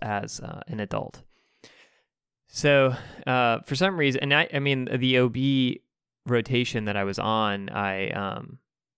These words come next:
I got to do a ton. I guess fortunately or unfortunately, it depends on the which way you look at it. Um, I was not very keen on, uh,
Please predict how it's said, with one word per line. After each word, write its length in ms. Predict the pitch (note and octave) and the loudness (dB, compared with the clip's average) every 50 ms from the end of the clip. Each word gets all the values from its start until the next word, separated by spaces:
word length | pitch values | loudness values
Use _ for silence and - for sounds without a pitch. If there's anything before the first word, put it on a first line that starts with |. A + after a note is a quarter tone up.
| _ _ _ _ _ _ _ _ _ - | _ _ _ _ _ _ _ _ _ -8
I 60 | A#2+ | -4
got 180 | G#2+ B2 C3+ C#3+ - | 2 2 2 2 2
to 40 | - | 0
do 140 | A#2+ B2+ | 0 0
a 60 | G2+ - | 0 -2
ton. 560 | - - B2 A#2 G#2+ G2 - - - B2 - _ _ _ _ _ _ _ _ _ _ - | -4 -2 0 0 0 0 -4 -8 -14 -18 -20 _ _ _ _ _ _ _ _ _ _ -12
I 100 | - A2+ | -6 -2
guess 280 | G#2+ G#2+ G#2+ - - - | -2 -2 -2 -2 -6 -14
fortunately 640 | - - - A#2+ A2 - - A2 G#2 G#2 G2+ G2 | -12 -6 -4 -4 -2 -2 -4 -6 -4 -4 -4 -2
or 60 | G2 G2 | -2 -4
unfortunately, 680 | G2 G2 - - G#2 G2+ - - G#2 G#2 G2 G2 G2 | -4 -4 -4 -2 -4 -4 -4 -4 -6 -6 -6 -6 -6
it 80 | F#2+ F#2 | -6 -8
depends 300 | F#2+ G#2 G#2 G2 G2 - | -8 -6 -6 -6 -6 -6
on 240 | G2 G2 F#2 F#2 - _ _ _ _ _ _ _ _ _ | -6 -6 -6 -10 -14 _ _ _ _ _ _ _ _ _
the 100 | - A2+ | -8 -6
which 240 | G#2+ G#2+ G#2 - - | -4 -4 -4 -2 -2
way 80 | G#2+ G2+ | -2 0
you 140 | G2 G2 | 0 0
look 180 | F#2 G#2 G#2 - | 0 -2 0 0
at 160 | G2+ G2+ F#2+ | 0 0 0
it. 180 | G2 G2+ - _ _ _ - _ _ - | -2 -2 -4 _ _ _ -20 _ _ -8
Um, 240 | - G#2 G#2 G2+ - | -6 -4 -4 -4 -2
I 220 | - A2+ A#2+ A#2+ | 0 2 2 4
was 320 | A#2+ A#2 A#2 A#2 A#2 G#2 G2 | 2 2 0 -2 -2 -2 0
not 260 | A2+ A2 G#2+ G#2 - | 0 2 2 0 0
very 280 | - A2 A2 G#2+ G#2 G2 | -2 -2 -2 -2 -2 -4
keen 420 | - - A#2+ A2+ G#2+ G#2 G#2 G#2 | -6 -6 -4 -2 -2 -2 -2 -4
on, 540 | G#2 - G#2+ G#2+ G#2 G2+ G2 G2+ G2+ G2+ - _ _ _ _ _ _ _ - | -4 -4 -4 -4 -4 -4 -6 -8 -10 -12 -14 _ _ _ _ _ _ _ -12
uh, 220 | A2 G#2+ - - | -12 -10 -10 -10